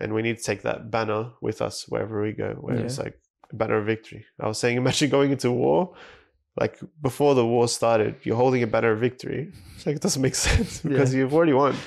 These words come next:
Speaker 2: Or
Speaker 1: Like,
Speaker 2: fighting your own people
Speaker 1: <laughs> Yeah.
Speaker 2: before you go.
Speaker 1: <laughs> Exactly.
Speaker 2: Yeah.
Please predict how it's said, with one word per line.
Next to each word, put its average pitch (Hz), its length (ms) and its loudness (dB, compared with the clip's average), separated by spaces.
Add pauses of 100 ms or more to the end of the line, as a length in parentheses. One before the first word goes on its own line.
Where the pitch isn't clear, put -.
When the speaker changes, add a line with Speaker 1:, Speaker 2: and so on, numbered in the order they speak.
(160)
Speaker 2:
Or 147 80 4
Speaker 1:
Like, 131 60 0
Speaker 2:
fighting 127 380 4
your 120 120 4
own 120 160 2
people 123 480 2
Speaker 1:
<laughs> - 80 -6
Yeah. 151 340 -2 (100)
Speaker 2:
before 123 300 2
you 113 160 2
go. 117 260 2
Speaker 1:
<laughs> - 40 -20
Exactly. - 680 0 (160)
Speaker 2:
Yeah. 113 300 -2